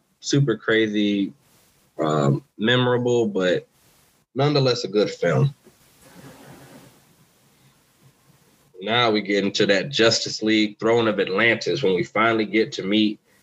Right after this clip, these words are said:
everybody's favorite underwater superhero,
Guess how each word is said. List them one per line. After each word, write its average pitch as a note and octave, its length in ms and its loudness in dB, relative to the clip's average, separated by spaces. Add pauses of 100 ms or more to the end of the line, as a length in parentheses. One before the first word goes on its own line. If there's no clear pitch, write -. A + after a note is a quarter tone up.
(140)
everybody's A2+ 680 0
favorite G#2 640 0 (160)
underwater A2 540 2
superhero, A#2 920 0